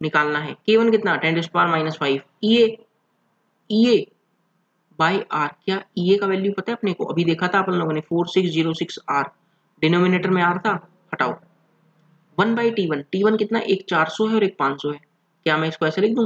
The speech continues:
ऊपर टी टू हो गया, यहाँ टी वन हो गया, टी टू minus T one upon T one T two,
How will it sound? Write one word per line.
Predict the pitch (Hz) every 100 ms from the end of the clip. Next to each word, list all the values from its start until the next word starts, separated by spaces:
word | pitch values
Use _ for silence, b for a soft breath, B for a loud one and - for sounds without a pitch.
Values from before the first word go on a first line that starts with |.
| -
ऊपर | 160 160 170 170
टी | 156
टू | 156 165
हो | 165
गया, | 160 175 170
यहाँ | 151 160
टी | 160 156
वन | 151
हो | 147
गया, | 151
टी | 175
टू | 185
minus | 180 175 175
T | 175
one | 170
upon | 165 175 165
T | 165
one | 160
T | 156
two, | 143